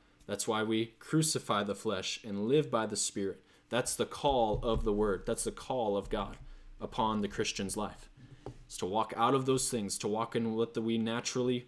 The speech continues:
walk into, and to instead, by the faith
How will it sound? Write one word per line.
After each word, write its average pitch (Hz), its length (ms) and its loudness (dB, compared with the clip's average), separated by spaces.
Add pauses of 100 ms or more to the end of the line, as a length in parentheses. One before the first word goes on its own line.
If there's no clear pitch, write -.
(120)
walk 107 420 -4
into, 110 480 -4 (480)
and 110 160 -4
to 104 160 0 (320)
instead, 110 580 0 (680)
by 110 160 0
the 104 140 0
faith 123 460 0